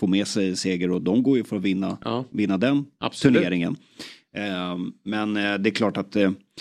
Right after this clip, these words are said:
Speaker 1: ja, eh, båda tränarna säger väl att fokus är på de matcherna, men det är såklart att det är söndagsmatcherna som de går runt
Speaker 2: Ja.
Speaker 1: och tänker på.
Speaker 2: Det blir intressant att se återigen då, vilka spelare Klopp har tillgängliga, men också hur han mönstrar laget. Alltså, jag förstår att han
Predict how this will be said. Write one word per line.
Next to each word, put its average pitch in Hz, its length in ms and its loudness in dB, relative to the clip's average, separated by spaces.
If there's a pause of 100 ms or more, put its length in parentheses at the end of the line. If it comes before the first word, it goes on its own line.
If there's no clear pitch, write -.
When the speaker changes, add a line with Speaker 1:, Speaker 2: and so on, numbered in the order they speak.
(840)
Speaker 1:
ja, 98 360 0
eh, 107 200 0 (100)
båda 117 420 4
tränarna 110 480 2
säger 98 300 2
väl 95 120 0
att - 300 -6 (140)
fokus 104 400 0
är 95 80 0
på 101 140 -4
de 95 140 2
matcherna, 90 420 -2
men 87 120 0
det 87 120 0
är 82 40 -2
såklart 87 400 -6
att 87 80 -10
det 78 120 -6
är 78 40 -8
söndagsmatcherna - 840 -6
som - 180 -10
de 85 260 -10
går 92 100 -2
runt 90 120 0
Speaker 2:
Ja. 147 140 6
Speaker 1:
och 156 60 4
tänker 160 240 2
på. 143 200 0 (340)
Speaker 2:
Det 160 80 0
blir 240 120 4
intressant 170 320 2
att 135 60 -8
se 139 280 6
återigen 156 440 4
då, 120 140 6
vilka 131 220 4
spelare 123 720 4
Klopp 131 240 2
har 127 80 2
tillgängliga, 139 600 4
men 135 120 2
också 131 220 2
hur - 20 8
han 127 100 6
mönstrar 131 280 4
laget. 120 220 6
Alltså, 123 320 4
jag 123 140 4
förstår 131 300 4
att 143 80 0
han 104 420 0